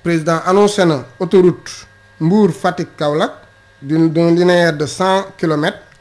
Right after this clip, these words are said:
Thiès-Tivaouane-Saint-Louis bi, cent soixante kilomètres. Aussi, chemin de fer, ku nekk xam na ni chemin de fer dafa am solo ci réew.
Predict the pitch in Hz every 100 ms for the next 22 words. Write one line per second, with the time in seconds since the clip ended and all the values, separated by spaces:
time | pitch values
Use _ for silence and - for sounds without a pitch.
0 | _ - 185 - - 185 175 165 160 143
1 | - 165 156 151 151 311 - _ - _
2 | _ - 170 165 175 165 156 143 - 147
3 | 135 107 - - - 170 - 294 370 -
4 | - - 185 185 180 180 190 240 - 190
5 | 208 - 196 190 180 165 185 180 170 175
6 | 160 151 165 156 - 156 143 143 135 190